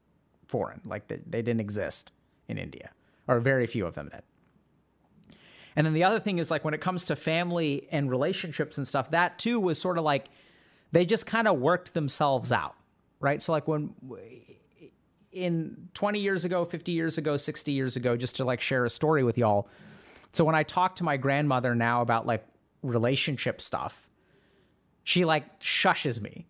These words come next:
So she'll be like, "Oh, like, you know, like, there are problems in every marriage. There are problems, you know, these things happen. Like, don't dwell on them. Just, you know, everything will be fine."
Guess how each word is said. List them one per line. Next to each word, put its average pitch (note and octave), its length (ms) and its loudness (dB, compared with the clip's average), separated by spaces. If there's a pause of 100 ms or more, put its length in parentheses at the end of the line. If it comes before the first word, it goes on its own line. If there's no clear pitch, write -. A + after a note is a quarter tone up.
(120)
So C3 160 -2
she'll C#3 180 0
be C3 140 0
like, B2+ 260 0
"Oh, C#3 180 2
like, B2+ 220 0
you C#3+ 60 -2
know, B2+ 320 0
like, C3 340 -2
there C#3+ 160 0
are C#3+ 60 -2
problems D3 540 0
in C3+ 100 -2
every B2+ 480 -2
marriage. A#2+ 500 0
There A#2+ 120 0
are A2+ 40 -2
problems, A#2 680 -2
you C#3+ 60 -6
know, A2 200 -4 (200)
these D3 220 2
things C#3+ 260 -2
happen. A#2+ 480 0
Like, G2+ 320 -6 (1000)
don't D3 480 0
dwell C3 360 4
on B2+ 200 2
them. A#2+ 320 2
Just, - 320 -2 (220)
you - 80 -6
know, G#2 140 0
everything B2+ 340 0
will A2 140 0
be A2 100 -2
fine." D#2+ 280 -6